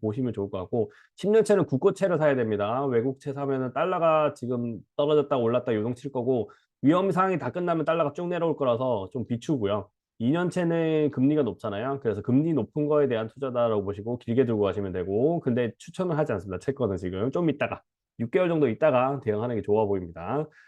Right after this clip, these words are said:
천연가스와 오일은 변동폭이 좀 있는데 예측 가능한 범위가 안 나와서 그냥 지금 대응하지 않겠습니다. 중장기 좋은 종목들 중심으로 섹터를 나누세요. 예, 제가 장-, <clears throat>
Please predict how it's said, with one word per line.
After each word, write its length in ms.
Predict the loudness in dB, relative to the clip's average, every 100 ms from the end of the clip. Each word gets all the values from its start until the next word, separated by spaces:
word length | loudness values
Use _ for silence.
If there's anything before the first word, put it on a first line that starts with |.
| _
천연가스와 600 | 0 2 4 4 4 4 6
오일은 760 | 6 6 6 8 8 6 4
변동폭이 520 | 2 0 0 -2 -4 -2
좀 160 | -2
있는데 460 | -2 -2 -2 -2 -2
예측 320 | -6 -6 -6
가능한 400 | -2 0 2 2
범위가 400 | 2 2 0 -4
안 140 | -2
나와서 420 | -2 0 -2 -4 -4
그냥 260 | -6 -6
지금 240 | -4 -4 0
대응하지 460 | 0 0 0 -6
않겠습니다. 680 | -8 -8 -10 -10 -10 -8 -10 _ _ _
중장기 360 | 0 4 6 6
좋은 220 | 6 4
종목들 500 | 4 2 2 4 2
중심으로 760 | 2 0 2 2 4 4 2 -2
섹터를 380 | -8 -6 0 2
나누세요. 680 | 2 0 -2 -2 -2 -2 -6 _
예, 220 | -8 -6 -2
제가 560 | 0 2 4 2 0 -6 _ _ _
장-, 380 | -4 -2 -2 -4 _ _ _ _
<clears throat> 340 | -4 -4 -6